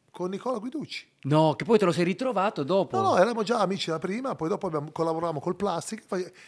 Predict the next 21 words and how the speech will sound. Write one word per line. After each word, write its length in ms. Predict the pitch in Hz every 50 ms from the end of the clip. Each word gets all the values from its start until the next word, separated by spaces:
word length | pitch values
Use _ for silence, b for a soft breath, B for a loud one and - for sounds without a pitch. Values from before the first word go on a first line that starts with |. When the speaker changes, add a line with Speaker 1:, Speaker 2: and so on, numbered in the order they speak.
| B B B B B _
Speaker 1:
e 140 | - 185 156
facciamo 400 | - 190 180 - 185 - 175 156
quella, 200 | - 151 139 147
avevamo 200 | 175 202 196 165
detto, 80 | - 151
"Facciamo 300 | - 160 - - 208 247
un 80 | 247 -
punto 240 | 185 165 139 - 135
di 60 | 123
ritrovo 260 | 123 - - 139 123
a 40 | 117
Milano 460 | 113 117 107 113 117 120 120 123 120 _ b b b b b b
per 120 | - 123
i 80 | 117 -
punk, 440 | - 117 110 110 117 117 113 -
per 140 | - 131 117
la 200 | 113 117 113 113 117
new 160 | 120 123 123
wave", 360 | 123 120 120 120 120 120 127
non 120 | 143 175 165
c'era. 400 | - - 190 147 123 107 101 -